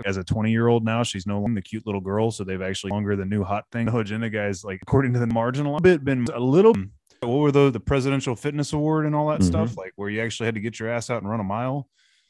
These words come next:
Speaker 2: Yeah.
Speaker 1: Like, yeah. Of course, it was only one time a year. That would probably actually give a kid myocarditis <laughs> with or without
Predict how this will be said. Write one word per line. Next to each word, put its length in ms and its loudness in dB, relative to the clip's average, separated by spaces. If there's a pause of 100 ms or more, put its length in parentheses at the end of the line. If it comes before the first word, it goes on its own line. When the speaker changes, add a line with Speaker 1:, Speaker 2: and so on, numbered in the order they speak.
Speaker 2:
Yeah. 160 2 (100)
Speaker 1:
Like, 140 -14 (300)
yeah. 140 -4
Of 1160 -20
course, 160 -2
it 60 -4
was 80 0
only 160 0
one 180 0
time 240 -2
a 20 -4
year. 220 0
That 140 -4
would 120 -10
probably 400 -2
actually 340 -8
give 180 -6
a 40 -10
kid 220 -8
myocarditis 1000 -4 (580)
<laughs> 160 -12
with 180 2
or 80 -2
without 500 -4